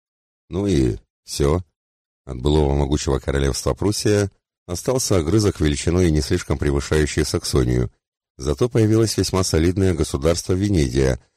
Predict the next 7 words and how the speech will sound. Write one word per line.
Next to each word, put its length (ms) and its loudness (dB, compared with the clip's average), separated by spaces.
состоявшее 760 0
из 180 -4
шести 360 -4
провинций: 600 -2
Силезии, 640 2
Померании, 640 0
Поморья, 640 0